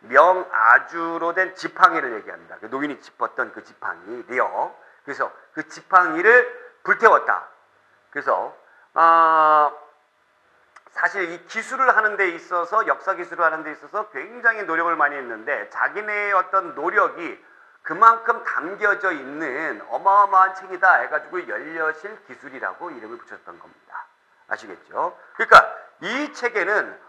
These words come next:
모든 것들이 다 들어가 있어요. 뭐 문화라든가 제도라든가 또 그 다음에 왕들의 어떤 업적이라든가 이런 것들이 다 들어가 있어요.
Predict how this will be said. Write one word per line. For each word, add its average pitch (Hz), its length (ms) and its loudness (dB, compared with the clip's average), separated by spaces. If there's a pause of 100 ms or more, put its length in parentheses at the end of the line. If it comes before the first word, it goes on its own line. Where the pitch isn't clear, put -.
(160)
모든 302 640 0
것들이 262 360 4
다 - 300 0
들어가 180 300 2
있어요. 127 280 -6
뭐 120 160 -10
문화라든가 170 920 2
제도라든가 160 1000 0
또 185 140 -6
그 170 100 -10
다음에 170 540 2 (220)
왕들의 170 520 6
어떤 170 260 2
업적이라든가 165 920 0
이런 180 220 -2
것들이 208 380 -6
다 - 300 -4
들어가 185 340 -4
있어요. 101 260 -18